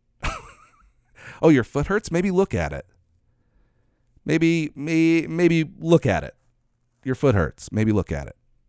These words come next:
Two days later, I finally look at it. There's a chunk of glass in my foot. Now, I'm, I'm being a little dramatic. Chunk might be,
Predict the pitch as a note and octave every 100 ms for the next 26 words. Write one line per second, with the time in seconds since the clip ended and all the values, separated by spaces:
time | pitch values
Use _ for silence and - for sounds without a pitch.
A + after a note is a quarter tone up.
0 | _ _ _ _ _ _ _ _ _ _
1 | _ - E3+ E3+ D3 D3+ F#3+ D#3 A#2 B2+
2 | B2 A#2+ B2 - F2 F#2 D3 _ _ _
3 | _ - G3+ A3 - - - A#3 A3+ A3+
4 | - - E3+ C3 C#3 D3+ F3+ G#3 - B2+
5 | G#2+ F2 - F2 C2+ - - _ _ _
6 | _ _ _ _ _ _ _ _ _ _
7 | - D3 D#3 C3+ - C#3 C#3 C#3+ C3+ B2
8 | A#2+ B2 F#2 E2 D#2+ F#2+ - - _ _
9 | - B2+ B2 - A2 A2+ - A2 G#2 G#2